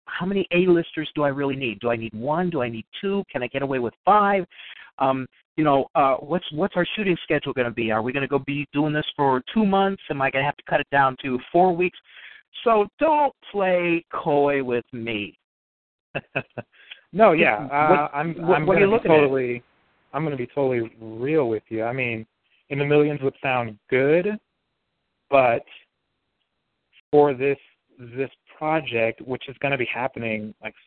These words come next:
Speaker 2: super soon, I feel like in between one hundred and five hundred thousand,
Speaker 1: Uh-huh.
Speaker 2: I could totally do it. And I'm,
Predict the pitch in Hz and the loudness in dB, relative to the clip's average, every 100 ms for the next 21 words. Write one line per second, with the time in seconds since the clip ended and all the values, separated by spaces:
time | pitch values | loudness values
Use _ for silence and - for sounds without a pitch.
0 | - 196 139 123 - 156 143 131 120 - | -10 -6 -6 -8 -4 -4 -4 -8 -12 -12
1 | _ 185 190 175 147 - _ _ _ _ | _ -2 0 0 -2 -4 _ _ _ _
2 | _ _ 165 170 165 _ 147 139 127 165 | _ _ -4 -2 -4 _ -8 -8 -6 -2
3 | 185 180 165 160 156 147 - 113 - _ | -2 -4 -8 -4 0 0 -2 -14 -14 _
4 | - 117 120 - 123 110 110 _ 104 104 | -6 -4 -4 -6 -8 -8 -10 _ -4 -4
5 | 113 120 123 127 _ _ _ _ _ _ | -4 -6 -8 -12 _ _ _ _ _ _
6 | _ - 147 185 - - 123 _ _ _ | _ 2 4 4 4 0 -8 _ _ _
7 | _ - 127 123 117 113 110 107 107 _ | _ -2 2 2 2 0 -2 -4 -6 _
8 | _ 120 113 110 - 123 127 123 123 | _ 0 0 0 -4 0 0 0 -10